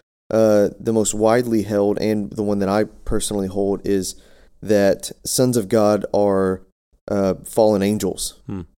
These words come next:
Speaker 1: Um, that's, that's the one that I hold, hold to that. I think it's, it was favored by most of the early church. Uh, you see it, and honestly, and this is really, like, the, one of the strongest evidences for this argument for me was that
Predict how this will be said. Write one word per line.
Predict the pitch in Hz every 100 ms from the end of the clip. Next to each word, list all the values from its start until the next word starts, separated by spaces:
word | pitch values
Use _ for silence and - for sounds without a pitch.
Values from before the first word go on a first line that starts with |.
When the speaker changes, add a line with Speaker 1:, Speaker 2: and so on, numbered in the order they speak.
| -
Speaker 1:
Um, | 101 98 95
that's, | 120 120 -
that's | - 139 151
the |
one | 165 139
that | 120
I | 127
hold, | 135 151 143
hold | 147 151
to | 147
that. | 147 143 -
I | 117
think | 131 117 127 - - - -
it's, | 123 117 -
it | -
was | 135 123
favored | 120 127 139 127
by | 117 113
most | 110 117 120
of | 120
the | 110
early | 107 117 110
church. | - 110 123 - - - _ _ _ _ -
Uh, | 107
you | 107 110
see | - 123 117
it, | 117 - _ _ _
and | 123 143
honestly, | 214 - 131
and | 120 143
this | 165
is | 127
really, | 127 120 113
like, | 101 92 - - _ _ _ _ _ _ - -
the, | 117
one | 113 156
of | 170
the | 107 95
strongest | - 123 135 139 -
evidences | 113 117 110 104 104
for | - 104
this | 107 -
argument | 107 107 104 -
for | 107
me | 160 180
was | 117 113 107
that | 104